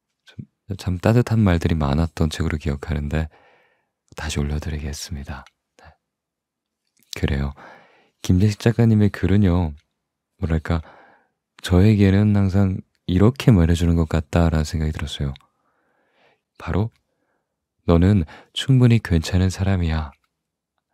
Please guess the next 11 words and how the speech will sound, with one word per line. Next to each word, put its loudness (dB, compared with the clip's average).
너 4
자신을 0
너무 -4
낮추지 -8
마." -6
라고 -4
말하는 -2
것 -6
같은 -4
느낌이 -2
들었습니다. -10